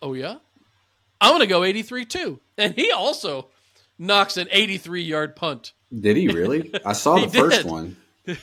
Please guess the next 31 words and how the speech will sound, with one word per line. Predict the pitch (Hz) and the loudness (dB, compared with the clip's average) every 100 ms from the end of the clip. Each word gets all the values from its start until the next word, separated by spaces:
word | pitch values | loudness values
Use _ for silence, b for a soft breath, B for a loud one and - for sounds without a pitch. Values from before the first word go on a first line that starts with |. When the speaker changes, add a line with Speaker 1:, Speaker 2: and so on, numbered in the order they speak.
| 233 - | -6 -6
Speaker 1:
Yeah. | - 104 | -8 -4
Speaker 2:
Oh, | 131 | -2
my | 82 69 120 | -2 -2 2
Speaker 1:
Yeah, | 269 | 2
Speaker 2:
gosh. | 175 - | 2 -2
Speaker 1:
so | 220 190 - B B | -4 -4 -8 B B
we | 208 | -2
had | 214 170 - | -2 -2 -6
two | - 311 | -4 -4
punts, | 330 285 247 170 - - - _ _ _ _ | -2 -2 -2 -4 -8 -10 -14 _ _ _ _
um, | 175 170 156 151 139 131 _ _ _ _ _ _ _ - 180 | 0 2 2 0 -4 -14 _ _ _ _ _ _ _ -16 -10
for | 196 | -2
eighty-three | 208 262 240 220 | 0 0 -2 -6
yards, | 202 220 175 139 170 | -2 0 -2 -4 -8
which | 185 175 | -8 -6
makes | 190 226 - | -6 -6 -6
them, | 196 170 165 226 226 _ _ _ _ | -4 -4 -4 -12 -16 _ _ _ _
which | 175 170 | -12 -6
makes | 196 196 | -4 -4
both | 156 277 302 | -2 -2 -2
of | 180 | -6
them | 151 | -6
tied | 139 - 240 254 131 127 175 202 _ _ _ _ _ _ _ _ | -8 -8 -4 -4 -4 -6 -8 -14 _ _ _ _ _ _ _ _
for | - 196 185 180 170 | -10 -4 -2 -2 -2
the | 143 175 | -6 -10
longest | 156 160 226 220 202 | -6 -2 -2 -2 -6
punt | - 233 226 | -6 -6 -4
by | 143 | -6
any | 170 233 208 | -6 -8 -8
active | 185 - 139 | -12 -14 -16
punter. | - - 143 - | -14 -14 -16 -20